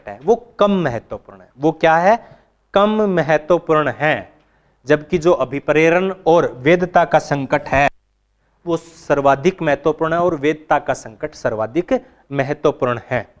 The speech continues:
तो अब ये इन संकटों के अंदर क्या कहते हैं कि इस प्रकार के जो संकट हैं, इनका समाधान किसके जरिए की-, किया जा सकता है?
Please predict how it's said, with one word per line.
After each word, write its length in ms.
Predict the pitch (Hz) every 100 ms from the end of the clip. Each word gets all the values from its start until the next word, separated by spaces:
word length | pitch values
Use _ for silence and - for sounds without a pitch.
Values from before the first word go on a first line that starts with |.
| _ _ _ _ _ _ _ _ _ _ _ _ _
तो 60 | 151
अब 120 | 151
ये 180 | 151 185
इन 300 | 196 190 190
संकटों 580 | 185 170 156 170 190 190
के 160 | 190
अंदर 200 | 180 175
क्या 180 | 160 165
कहते 300 | 160 147 -
हैं 140 | 160 175
कि 80 |
इस 100 | 180
प्रकार 380 | - 156 165 170
के 160 | 170 180
जो 140 | 175
संकट 400 | 170 139 131 143 - -
हैं, 340 | 131 123 95 _ _ _ _ _ -
इनका 320 | 170 170 170 175
समाधान 640 | - 143 135 135 147 170
किसके 340 | 170 180 - 170
जरिए 260 | 165 165
की-, 280 | 156 156 156 -
किया 140 | 160 156
जा 140 | 160
सकता 300 | 156 156 160
है? 320 | 170 208 -